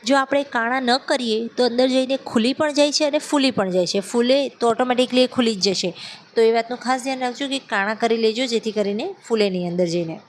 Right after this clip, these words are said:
તો ફોકની મદદથી મેં સારા પ્રમાણમાં આમાં કાણા કરી લીધા છે. કાણા કરવામાં કંજૂસી નહીં કરતા, કારણ કે ક્યાંયથી પણ આ ફૂલી શકે છે. એટલે સારા પ્રમાણમાં મેં કાણા કર્યા છે. અને હવે આપણે ચારેય બાજુથી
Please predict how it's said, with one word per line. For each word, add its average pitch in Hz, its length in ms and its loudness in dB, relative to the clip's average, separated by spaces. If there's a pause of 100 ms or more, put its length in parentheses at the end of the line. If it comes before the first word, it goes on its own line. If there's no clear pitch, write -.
(1300)
તો 226 60 -6
ફોકની 247 380 0
મદદથી 277 340 2
મેં 269 160 0
સારા 220 500 0
પ્રમાણમાં 277 460 0
આમાં 254 120 2
કાણા 208 260 -4
કરી 208 220 0
લીધા 196 260 0
છે. 226 120 -6
કાણા 208 320 -2
કરવામાં 254 380 0
કંજૂસી 254 480 0
નહીં 269 160 0
કરતા, 247 380 -4 (440)
કારણ 214 140 0
કે 233 140 -4
ક્યાંયથી 220 380 -2
પણ 233 180 0
આ 240 80 -2
ફૂલી 226 340 -2
શકે 190 340 -2
છે. 180 120 -4
એટલે 185 180 -2
સારા 190 400 -2
પ્રમાણમાં 240 400 -2
મેં 233 120 -4
કાણા 214 240 -2
કર્યા 226 280 -2
છે. 269 140 -8
અને 240 220 -6
હવે 233 180 -2
આપણે 262 200 -4
ચારેય 220 380 -2
બાજુથી 247 480 -2